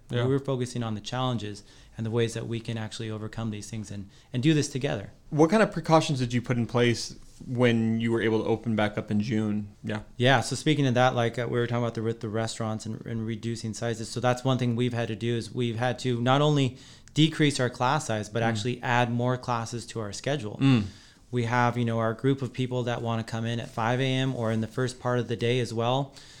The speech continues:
Speaker 2: And we've added more classes to spread people out. So
Speaker 1: Mm-hmm.
Speaker 2: we had initially only five people were allowed when the, when we were able to reopen.
Speaker 1: Mm.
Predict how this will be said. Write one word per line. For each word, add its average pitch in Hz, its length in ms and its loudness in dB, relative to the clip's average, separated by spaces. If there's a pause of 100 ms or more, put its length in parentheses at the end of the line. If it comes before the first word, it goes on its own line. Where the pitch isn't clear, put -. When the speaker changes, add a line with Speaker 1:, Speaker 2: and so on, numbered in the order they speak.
(240)
Speaker 2:
And 117 560 0 (180)
we've 127 280 0
added 120 320 0
more 120 260 2
classes 123 460 -2
to 123 120 -4
spread 120 320 -2
people 107 280 -6
out. 127 340 -4
So 117 220 0
Speaker 1:
Mm-hmm. 113 80 0
Speaker 2:
we 117 140 0
had 117 200 2
initially 131 460 2
only 120 220 0
five 120 280 0
people 120 240 -4
were 110 140 -2
allowed 110 400 -2
when 110 160 -4
the, 107 260 -6
when 113 240 -8
we 113 100 -4
were 110 220 -4
able 110 200 -6
to - 140 -12
reopen. 110 540 -6 (180)
Speaker 1:
Mm. 123 160 0